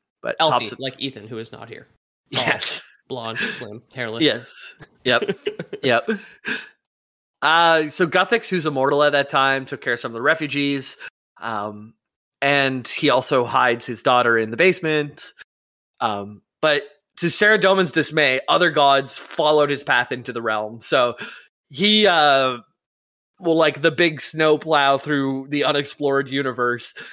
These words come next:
Speaker 1: just opened a way, uh, for other gods to just
Speaker 2: Yeah,
Speaker 1: sneak behind
Speaker 2: okay.
Speaker 1: him in, kind of thing.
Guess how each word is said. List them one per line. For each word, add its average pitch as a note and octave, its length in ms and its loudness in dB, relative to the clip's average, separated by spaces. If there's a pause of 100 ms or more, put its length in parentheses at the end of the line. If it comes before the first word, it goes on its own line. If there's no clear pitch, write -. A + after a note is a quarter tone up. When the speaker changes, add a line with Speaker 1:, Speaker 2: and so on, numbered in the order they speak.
Speaker 1:
just - 280 -2
opened E3+ 380 0
a D3 60 6
way, B2+ 600 -2
uh, B2 220 2
for C3 260 -2
other C3+ 200 -2
gods B2+ 340 2
to C3+ 80 -12
just C3 240 -6 (260)
Speaker 2:
Yeah, C#3 120 -4
Speaker 1:
sneak D3+ 200 -2
behind C3 340 0
Speaker 2:
okay. A#2+ 120 -4
Speaker 1:
him A2+ 180 -2
in, A#2+ 60 -14
kind G#2 180 -10
of G#2 100 -14
thing. A2+ 380 -14